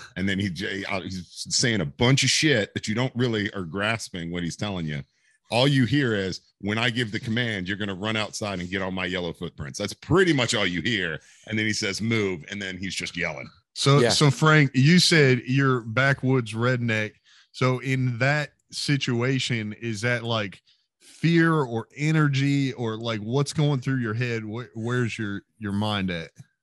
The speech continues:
Speaker 3: So you're talking to somebody that got, grew up that you screwed up. Everybody in the damn town knew you screwed up. And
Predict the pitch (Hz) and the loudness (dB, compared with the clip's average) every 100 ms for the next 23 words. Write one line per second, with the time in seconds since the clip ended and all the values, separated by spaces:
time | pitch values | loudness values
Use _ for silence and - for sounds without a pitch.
0 | _ _ _ - 170 160 - 151 156 170 | _ _ _ -2 0 -2 -4 -8 -2 -2
1 | 156 131 - 120 113 107 107 - 107 - | 0 -2 0 -2 0 -2 -4 -4 -8 -8
2 | _ _ _ - 113 113 - 104 95 - | _ _ _ -4 0 0 -2 -4 -4 -6
3 | _ _ 92 120 - - 113 107 131 _ | _ _ -8 -6 -6 -4 -2 0 -2 _
4 | _ _ _ - 113 143 143 131 123 113 | _ _ _ -6 -4 -4 -2 -2 -2 -6
5 | 98 104 104 101 - 101 101 98 98 98 | -6 -4 -4 -6 -8 -6 -4 -4 -2 -2
6 | 110 95 87 82 - 85 78 76 - 85 | -2 -4 -10 -12 -10 -8 -6 -8 -6 -8